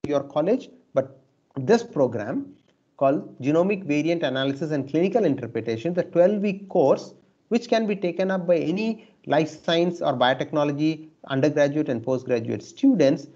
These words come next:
because this is the next major obstacle in genomics, to able to clinically, uh, uh, interpret the genetic variant, and this can only be done by human intervention.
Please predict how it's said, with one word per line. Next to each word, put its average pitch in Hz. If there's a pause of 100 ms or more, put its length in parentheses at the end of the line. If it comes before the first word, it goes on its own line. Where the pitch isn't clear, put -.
(160)
because 175
this 233
is 226
the 220
next 156 (300)
major 160 (240)
obstacle 139
in 120
genomics, 120 (220)
to 262 (320)
able 160
to 285 (280)
clinically, 220 (480)
uh, 139
uh, 143 (280)
interpret 175
the 196
genetic 127
variant, 127
and 131
this 240
can 151
only 208
be 196
done 143
by 151
human 131
intervention. 107